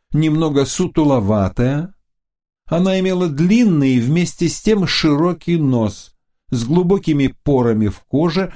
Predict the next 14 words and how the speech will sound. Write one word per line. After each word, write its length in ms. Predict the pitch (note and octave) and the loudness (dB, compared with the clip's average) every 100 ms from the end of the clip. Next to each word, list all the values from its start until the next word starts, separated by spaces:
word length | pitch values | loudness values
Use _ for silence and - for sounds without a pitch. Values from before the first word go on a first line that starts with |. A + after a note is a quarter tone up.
| - | -4
отчего 520 | D3 A2+ - B2 B2 | -4 -2 0 2 2
он 140 | F#3+ F#3 | 0 0
казался 580 | C#3 A2 B2 E3 - | -2 -2 0 -2 -2
как 280 | - C#3+ C3+ | -2 -2 -2
бы 260 | C3 C#3+ - - _ - | 0 0 -2 -14 _ -4
изрытым 600 | D3+ A2 C#3 C#3+ D#3 D#3 | -2 0 2 2 0 0
оспой. 520 | A#2+ E2+ - G#2+ B2 - - - - _ _ - | 0 -2 -4 -6 -6 -12 -20 -20 -20 _ _ -6
Глаза 540 | A2+ A#2+ B2 A2+ A3 | 0 2 2 2 0
у 120 | A#3 | 2
ней 200 | F3 F3+ | 0 0
были 360 | D#3+ A#2 D#3 D3 | 0 0 0 0
черные, 720 | - - B2 G2+ F2+ F2+ F2 | -4 0 0 2 0 0 0
злые, 720 | F2+ F2 A#2 B2 G#2+ G2+ G2 G2 | 0 0 2 4 4 2 2 0
неприятные. 1160 | A#2 A#2+ - A#2+ G#2 F#2 E2 - F#2+ E2+ F2+ | 0 0 0 0 2 0 -2 -4 -2 -2 -6